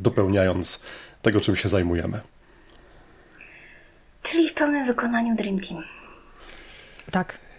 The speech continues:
Speaker 1: Nie wiem, czy ten z Barcelony słynny koszykarski,
Speaker 3: <laughs>
Speaker 1: pierwszy najlepszy na świecie. Bardzo bym chciał aspirować do takiej klasy i takiego poziomu. Myślę, że jeszcze trochę przed nami, ale jest to cel, do którego warto zmierzać.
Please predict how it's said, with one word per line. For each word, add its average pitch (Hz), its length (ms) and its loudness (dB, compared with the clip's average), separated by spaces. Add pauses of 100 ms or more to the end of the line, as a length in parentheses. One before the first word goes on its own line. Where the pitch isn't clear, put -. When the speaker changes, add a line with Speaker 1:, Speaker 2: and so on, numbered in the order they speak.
(420)
Speaker 1:
Nie 151 180 6
wiem, 190 160 6
czy 156 100 -2
ten 156 140 6
z 131 60 6
Barcelony 123 560 6
słynny 101 400 8
koszykarski, - 640 6
Speaker 3:
<laughs> - 40 -2
Speaker 1:
pierwszy 107 280 4
najlepszy 98 360 4
na 95 80 4
świecie. - 320 4
Bardzo 101 240 4
bym 95 160 2
chciał 98 220 2
aspirować 98 500 6
do 95 60 -4
takiej 95 240 2
klasy 101 400 4
i 95 40 0
takiego 98 300 2
poziomu. 113 460 4
Myślę, 123 240 0
że 95 80 2
jeszcze 92 200 -2
trochę 98 200 -2
przed - 240 4
nami, 127 300 4
ale 95 200 2
jest 92 180 -4
to 95 80 -2
cel, 127 300 2
do 113 80 2
którego 92 280 -2
warto 92 300 -2
zmierzać. - 460 -4